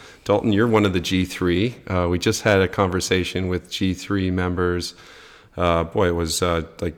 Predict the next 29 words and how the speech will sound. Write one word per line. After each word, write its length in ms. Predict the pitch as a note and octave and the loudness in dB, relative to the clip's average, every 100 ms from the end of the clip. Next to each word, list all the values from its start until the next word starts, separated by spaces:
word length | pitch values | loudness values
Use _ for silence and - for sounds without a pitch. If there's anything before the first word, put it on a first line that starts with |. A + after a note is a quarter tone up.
| _ | _
a 40 | - | -8
couple 220 | - G2 | -6 -2
weeks 240 | B2+ C#3 | -2 -2
ago, 340 | F#2 E2 D#2+ G2 - - _ | -4 -2 -4 -6 -14 -20 _
and, 380 | - F2+ F2 E2+ | -4 -2 -2 -2
um, 280 | F2 E2+ F2+ | -2 -4 -6
I 60 | A#2 | -2
felt 200 | E3 D#3+ | 0 2
kinda 160 | E3+ B2+ | 2 4
bad 280 | D3+ A#2+ - | 6 4 2
'cause 120 | F#2+ | -2
it 60 | |
was 160 | G2+ F2+ | -2 0
just, 380 | C3 A2+ - - - - - - - _ | 0 0 -2 -10 -16 -20 -20 -20 -20 _
I 40 | G2 | -6
mean, 160 | F#2+ | -6
you, 120 | G2+ - | -8 -14
you, 80 | - - - | -20 -20 -6
you 140 | B2 | 0
guys 240 | C3 A2+ G#2+ | 4 4 2
have 160 | F#2 | -2
two 140 | - - | -4 -2
families 360 | A2 G2+ G2 | 2 4 4
that 100 | - | 2
really 220 | G#2+ G2+ | 2 6
operate 380 | F#2+ F#2+ F#2+ F2+ | 6 4 0 0
like 160 | F2+ E2+ | -2 0
one 240 | G2+ G#2 | 2 2
family, 500 | G2+ F2+ E2 E2+ E2+ | 2 0 0 -2 -4